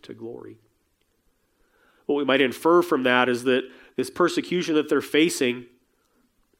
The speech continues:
it's not much in the scope of eternity. It's a short time in the scope of eternity. What they have to look forward to is a kingdom that cannot be shaken and a kingdom that will not end.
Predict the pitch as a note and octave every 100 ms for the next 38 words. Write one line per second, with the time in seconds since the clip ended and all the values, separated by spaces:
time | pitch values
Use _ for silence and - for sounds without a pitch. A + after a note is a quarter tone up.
0 | _ _ _ _ _ - - _ _ _
1 | _ - B2+ D3+ C3+ C3+ - - _ A#2+
2 | A2+ - B2 A#2+ A2+ - B2 B2+ G2 G#2+
3 | - _ _ _ - - C#3 - C#3 C3
4 | G#2 A2 _ - A2+ G#2+ - A2+ A#2 A2
5 | A2 - A2+ A2 A2+ _ _ _ _ _
6 | _ - C3+ F3 E3 E3 D#3 D#3 D3+ -
7 | D#3+ F3 G3+ E3 C3 - C3+ B2+ A#2 -
8 | - F#3 G3 C#3 A#2+ B2+ B2+ - C#3+ C#3+
9 | D3 D3 D3+ D3+ C3+ C3+ C#3 B2 G#2+ -
10 | D3+ C#3+ C#3+ C3 B2+ A2+ A2+ A#2 B2+ C3+
11 | A2+ F#2+ F#2